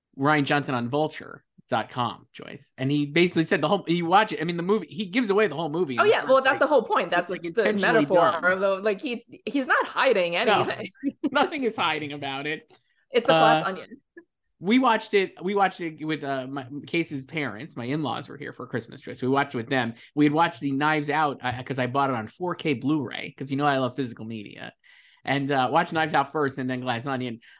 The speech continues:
Speaker 1: I, I like Knives Out better, I've decided.
Speaker 2: Oh, I've
Speaker 1: I
Speaker 2: always, even after when I, uh, saw Glass Onion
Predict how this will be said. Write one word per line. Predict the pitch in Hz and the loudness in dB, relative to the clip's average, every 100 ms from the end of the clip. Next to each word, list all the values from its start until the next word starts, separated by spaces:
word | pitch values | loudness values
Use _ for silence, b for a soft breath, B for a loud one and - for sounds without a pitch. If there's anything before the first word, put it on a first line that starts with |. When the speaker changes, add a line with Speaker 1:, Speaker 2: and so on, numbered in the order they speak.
| - | -2
Speaker 1:
I, | 175 - - | -2 -2 2
I | |
like | 185 202 | 4 4
Knives | 190 175 175 | 2 0 0
Out | 160 139 | -2 0
better, | 120 123 143 | -2 -4 -8
I've | - 143 | -8 -6
decided. | 139 127 110 87 143 | -4 -4 -6 -8 -4
Speaker 2:
Oh, | 254 | 2
I've | 247 254 269 | 4 4 4
Speaker 1:
I | |
Speaker 2:
always, | 262 247 220 | 4 2 0
even | 247 262 | -8 -6
after | 175 190 202 185 170 | -4 -4 -4 -2 -2
when | 165 | -6
I, | 160 156 139 107 _ _ _ | -8 -10 -12 -16 _ _ _
uh, | 190 156 147 | -6 -2 -4
saw | - 170 156 156 | -4 -4 -2 -2
Glass | 156 147 151 | -4 -4 -6
Onion | 156 147 143 135 123 104 | -12 -12 -12 -14 -16 -20